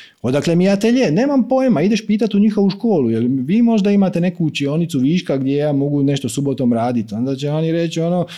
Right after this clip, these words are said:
„Ha, nisam siguran, ali znate šta, imate tu u staroj mjesnoj zajednici, tra la la la la.” Sinhroniciteti će ti se početi otvarati, bit će čudesno. Znači, taj problem ateljea ne postoji. On će se, on će se mirakulozno riješiti po putu.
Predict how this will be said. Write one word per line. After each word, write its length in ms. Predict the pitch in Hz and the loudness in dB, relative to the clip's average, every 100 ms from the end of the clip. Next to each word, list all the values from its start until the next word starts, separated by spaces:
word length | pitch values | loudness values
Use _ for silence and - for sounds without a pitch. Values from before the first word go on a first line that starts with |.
| - - | -20 -6
„Ha, 400 | 214 180 113 113 | -2 0 -2 -6
nisam 360 | 127 160 165 156 | -4 -2 0 0
siguran, 400 | 277 226 151 135 | 2 2 2 2
ali 180 | 139 143 | 2 0
znate 320 | 165 202 208 | 0 0 0
šta, 260 | - 220 107 | 0 -2 0
imate 340 | 113 131 165 | 0 0 -2
tu 120 | 156 | 0
u 80 | 226 | -2
staroj 320 | 208 190 208 | 0 -2 2
mjesnoj 300 | 208 226 233 | 2 2 0
zajednici, 500 | 233 269 147 120 107 | 0 0 2 0 -2
tra 160 | 98 247 | -4 -4
la 140 | 254 | -2
la 120 | 226 214 | -2 -2
la 120 | 196 | -2
la.” 140 | 175 - - - - - _ _ - | -2 -4 -12 -10 -12 -14 _ _ -6
Sinhroniciteti 920 | - 151 147 143 139 139 156 196 202 | -2 0 0 0 -2 -2 -2 -2 -2
će 120 | 156 | -4
ti 80 | 143 | -6
se 180 | 127 113 | -6 -6
početi 280 | 131 156 139 | -4 -4 -6
otvarati, 400 | - 127 196 170 | -4 -2 0 0
bit 160 | 220 | 0
će 80 | 131 | -2
čudesno. 580 | - 196 127 - - - 107 _ _ 135 | -2 -4 -4 -8 -14 -16 -20 _ _ -12
Znači, 280 | 104 131 | -8 -6
taj 240 | 120 160 165 | -2 -2 -2
problem 360 | 131 156 175 | -2 0 0
ateljea 360 | 120 127 151 127 | 0 -2 -2 0
ne 140 | 101 | -2
postoji. 460 | 101 98 110 107 98 _ | -4 -6 -6 -4 -6 _
On 140 | 120 147 | -4 -2
će 120 | 123 | -2
se, 160 | 110 110 | -4 0
on 120 | 190 | 0
će 120 | 196 | 0
se 120 | 131 | 0
mirakulozno 640 | 127 190 120 101 107 107 113 | 0 2 0 -2 -2 0 0
riješiti 380 | 110 113 110 110 | 0 -2 -4 -8
po 60 | |
putu. 400 | - 98 104 - | -10 -6 -8 -8